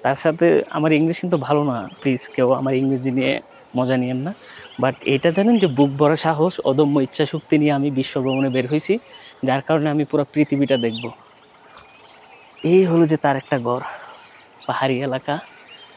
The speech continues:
এটা কি এক ধরনের মাটি এবং পাথর দিয়ে তৈরি। ওকে, পাহাড়ি মাটি ইয়ে দিয়ে তৈরি। তার ঘর এটা।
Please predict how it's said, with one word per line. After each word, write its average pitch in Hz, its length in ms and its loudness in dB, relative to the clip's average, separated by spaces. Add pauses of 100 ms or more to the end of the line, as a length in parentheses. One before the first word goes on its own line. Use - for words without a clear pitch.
(300)
এটা 131 200 -6
কি - 200 -8
এক 139 60 -4 (100)
ধরনের 139 240 -2
মাটি 131 360 -2
এবং 131 200 -2
পাথর 139 260 0
দিয়ে 135 180 2
তৈরি। 139 300 -4 (1500)
ওকে, 143 200 -6
পাহাড়ি 135 340 -2
মাটি 135 320 -2 (320)
ইয়ে 135 160 -2
দিয়ে 123 160 -4
তৈরি। 120 280 -6 (1500)
তার 139 160 0
ঘর 127 300 -2
এটা। 127 320 -6